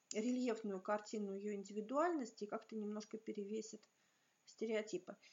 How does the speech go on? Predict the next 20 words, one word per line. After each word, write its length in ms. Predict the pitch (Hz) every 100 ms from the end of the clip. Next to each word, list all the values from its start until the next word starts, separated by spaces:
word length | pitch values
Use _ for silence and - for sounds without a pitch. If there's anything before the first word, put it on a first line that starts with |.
| - -
И 140 | 170
вот, 360 | 190 240 220 -
поэтому, 320 | 269 349 330
чтобы 260 | 320 269 277
резюмировать, 760 | 277 262 285 285 359 359 254 220
я 60 |
хочу 240 | 220 220 240
сказать, 340 | - 233 247 240
что 160 | 240
с 80 | 240
моей 220 | 233 240
точки 340 | 240 226 - 240
зрения 600 | 240 330 349 285 214 196
её 340 | 208 226 247
самоубийство 680 | 240 247 240 240 285 330 -
произошло 520 | 220 226 220 233 - 233
в 100 | 269
очень 300 | 302 240 214
большой 340 | 202 - 214
степени 580 | - 220 214 196 190 185